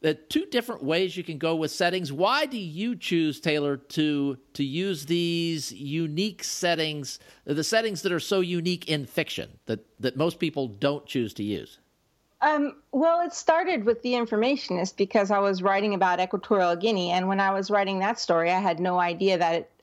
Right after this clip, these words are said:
Speaker 2: I, you know, my goal was just, I want to finish a book. And I had no idea it would get published. I had no idea that it would become the start of something more.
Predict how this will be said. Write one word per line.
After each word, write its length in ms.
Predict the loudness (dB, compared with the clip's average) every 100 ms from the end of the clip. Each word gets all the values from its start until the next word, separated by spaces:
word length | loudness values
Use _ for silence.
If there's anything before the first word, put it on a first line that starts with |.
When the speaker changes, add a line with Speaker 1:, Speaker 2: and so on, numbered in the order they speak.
| 0
Speaker 2:
I, 320 | 2 2 -2
you 100 | 0
know, 140 | 2 2
my 160 | 2
goal 220 | 2 2 2
was 160 | -2
just, 240 | -2 -4 -2 0
I 80 |
want 140 | 0 -2
to 60 | -6
finish 320 | -4 -4 -6
a 40 |
book. 480 | 0 0 0 -4 -18 _ -20 -20 -14 0
And 460 | 2 4 4 2
I 140 | 2 2
had 100 | 2
no 140 | 2
idea 300 | 2 2 0
it 40 | 0
would 120 | -2
get 160 | -4
published. 380 | 2 2 2 0
I 100 | 2
had 140 | 2 2
no 140 | 2
idea 340 | 0 2 0
that 140 | 2 0
it 120 | 2
would 200 | 0 0
become 580 | -2 2 2 2 0 -2
the 80 | -4
start 380 | 0 2 2 0
of 120 | -2
something 420 | 0 0 -2 0
more. 420 | 2 2 2 -2